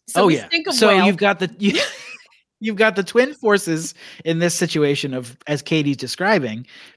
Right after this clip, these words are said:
Speaker 2: putrefaction and fermentation,
Speaker 1: Whoa.
Speaker 2: which is happening at the same time. 'Cause you've got liquids that are trapped in the body that are fermenting, and you've got other ga-, liquids and gases that are escaping.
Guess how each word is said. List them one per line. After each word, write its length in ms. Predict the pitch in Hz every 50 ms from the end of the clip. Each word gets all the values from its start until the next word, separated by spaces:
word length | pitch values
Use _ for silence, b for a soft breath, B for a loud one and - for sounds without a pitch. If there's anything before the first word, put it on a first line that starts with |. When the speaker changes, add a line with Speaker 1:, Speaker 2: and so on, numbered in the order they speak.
| B -
Speaker 2:
putrefaction 1080 | - 180 190 185 - 190 170 - 165 151 - 160 147 131 123 - 139 123 113 117 123 b b b b b b -
and 180 | 143 143 135 -
fermentation, 800 | - - 160 156 156 151 143 131 127 - - 185 185 190 190 135
Speaker 1:
Whoa. 240 | 156 - - - - b b b b b b b b b
Speaker 2:
which 220 | _ 123 131 - 143
is 80 | 135
happening 400 | 117 139 147 143 - 127 135 131
at 100 | 131 127
the 80 | - 123
same 320 | - - 139 127 120 120
time. 280 | 110 - 123 104 87 - _
'Cause 140 | - 127 123
you've 100 | 135 120
got 260 | 156 143 135 131 -
liquids 460 | 135 147 147 139 170 170 165 151 160
that 140 | 156 147 139
are 80 | 135
trapped 420 | - - - - 185 190 196 - -
in 140 | 175 156 147
the 60 | 151
body 400 | 135 151 143 131 131 127 131 131 127
that 180 | 127 127 123
are 120 | 120 120 120
fermenting, 720 | - - 131 127 139 156 170 175 160 139 87 92 95 - b b b b b b b b b
and 220 | 139 143 143 143
you've 120 | 143 135 117
got 200 | 143 139 131 127
other 280 | - 151 151 151 147 135
ga-, 180 | 120 147 131 - _ _ _ _
liquids 340 | - 156 160 156 156 147 135
and 120 | 143 139 131
gases 360 | 135 131 123 120 - 131 117
that 160 | 131 127 120
are 80 | 120 117
escaping. 560 | 117 - - - - 170 170 165 165 - -